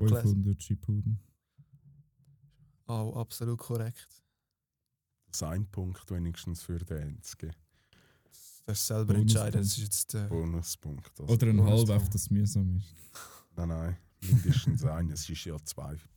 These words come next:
Speaker 3: Punkte Frage, oder?
Speaker 2: Hm.
Speaker 3: Kann ich da schon einige, also.
Speaker 1: Sind wir da schon wieder, äh, Jinchuriki und Bijou, hä? Ähm, das ist jetzt ein bisschen eine interessante Frage, die sie das letzte Mal schon Mühe gehabt.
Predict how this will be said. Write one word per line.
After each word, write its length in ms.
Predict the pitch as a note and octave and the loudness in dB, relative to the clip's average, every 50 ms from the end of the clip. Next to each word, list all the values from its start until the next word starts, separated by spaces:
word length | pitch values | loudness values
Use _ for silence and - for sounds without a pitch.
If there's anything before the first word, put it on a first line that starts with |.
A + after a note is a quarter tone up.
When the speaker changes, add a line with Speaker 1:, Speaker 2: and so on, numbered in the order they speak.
| _ _ _ _ _ _ _ _ - | _ _ _ _ _ _ _ _ -12
Speaker 3:
Punkte 400 | - D#2+ D2 - - - - D#2 | -12 -12 -12 -12 -14 -14 -14 -14
Frage, 400 | - - - - - - - - - | -14 -14 -16 -16 -16 -16 -16 -16 -14
oder? 180 | - - - - - | -14 -14 -14 -12 -8
Speaker 2:
Hm. 140 | - D2 - - - - - _ _ _ _ _ _ | -8 -8 -8 -10 -18 -20 -20 _ _ _ _ _ _
Speaker 3:
Kann 120 | - D2+ D2 - | -12 -12 -12 -12
ich 60 | - _ | -14 _
da 100 | - C#2 | -16 -14
schon 220 | - - C#2 C#2+ | -12 -12 -12 -12
einige, 480 | C#2+ C#2+ D2 C#2+ D2+ - - C#2+ D2+ D2+ | -10 -10 -12 -12 -12 -12 -12 -12 -12 -12
also. 320 | D2+ D2 - - - D#2 - | -12 -12 -14 -14 -14 -16 -14
Speaker 1:
Sind 200 | - - G#2+ G#2 | -8 -4 -2 0
wir 80 | G#2 | 0
da 180 | G2+ A2+ A2 G#2 | 2 2 0 0
schon 200 | G#2+ - B2 C#3+ | 0 0 -2 -2
wieder, 420 | E3 D#3 C#3 B2 A#2 A2+ A2 A2 | -2 -2 0 0 0 0 0 0
äh, 60 | A2 G#2+ G#2+ - - - - - - _ _ _ _ _ _ _ | 0 0 -2 -4 -8 -10 -12 -12 -14 _ _ _ _ _ _ _
Jinchuriki 520 | - B2+ A#2 A2+ B2 B2 A#2+ A#2 - - | -4 -4 -2 0 0 0 0 -2 -4 -4
und 140 | A#2+ A2+ G#2 | -4 -4 -2
Bijou, 360 | - A2 G#2 A2+ C3 C#3+ C3+ A2 | -4 -6 -4 -2 -2 -2 0 0
hä? 100 | A#2 C3+ D3+ D3 _ _ _ _ _ _ _ _ _ _ _ _ _ _ _ _ _ _ _ _ _ _ _ _ _ _ _ _ _ _ - | 0 -2 -4 -6 _ _ _ _ _ _ _ _ _ _ _ _ _ _ _ _ _ _ _ _ _ _ _ _ _ _ _ _ _ _ -4
Ähm, 600 | A#2+ A#2 A#2 A#2 A#2 A#2 A2+ A2+ A2+ A#2 - - _ _ _ _ _ _ _ _ _ _ _ _ _ _ _ _ _ | -2 0 0 2 2 0 0 -2 -2 -4 -6 -10 _ _ _ _ _ _ _ _ _ _ _ _ _ _ _ _ _
das 80 | - | -14
ist 60 | - - | -10 -8
jetzt 220 | A2 - - - - - | -6 -4 -4 -6 -4 -6
ein 60 | - A2 | -6 -6
bisschen 260 | A2+ G#2+ G#2+ G#2 G#2 G#2 | -6 -4 -4 -4 -4 -4
eine 80 | G2+ G2+ | -4 -6
interessante 560 | G2+ - - A2 - - B2 B2+ B2+ - B2+ | -8 -8 -8 -6 -4 -2 -2 -2 -2 -2 -4
Frage, 300 | B2+ A#2 A2 G#2+ G2+ G2 | -4 -2 -2 -2 -4 -4
die 120 | - - A2 | -6 -8 -6
sie 260 | G#2 A2 A2+ A2+ G#2+ | -4 -4 -2 -2 -2
das 140 | G#2+ G#2+ A2+ | -2 -2 -2
letzte 260 | A2+ A#2+ - - C3 | -4 -4 -4 -4 -4
Mal 60 | A#2+ | -2
schon 120 | A#2+ B2 | -2 -2
Mühe 160 | A#2+ A#2+ B2 A#2+ | -2 -2 -2 -4
gehabt. 300 | - - G2+ G2 G2+ | -6 -6 -4 -4 -6